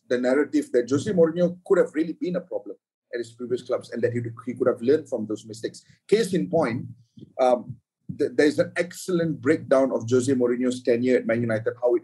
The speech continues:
all completely crumbled on The Athletic. I think it was published, like, last year, about a year ago.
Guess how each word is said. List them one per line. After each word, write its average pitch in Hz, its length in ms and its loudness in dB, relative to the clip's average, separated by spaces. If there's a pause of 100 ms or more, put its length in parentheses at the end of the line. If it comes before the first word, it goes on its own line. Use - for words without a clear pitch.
all 135 180 2
completely 127 540 -16
crumbled 120 500 -6 (340)
on 120 140 0
The 117 100 4
Athletic. 120 420 0
I 123 60 2
think 131 140 -2
it - 20 2
was 113 140 0
published, 120 360 0
like, 110 160 0
last 123 300 2
year, 110 140 2
about 104 240 6
a 104 80 -4
year 127 180 6
ago. 113 320 0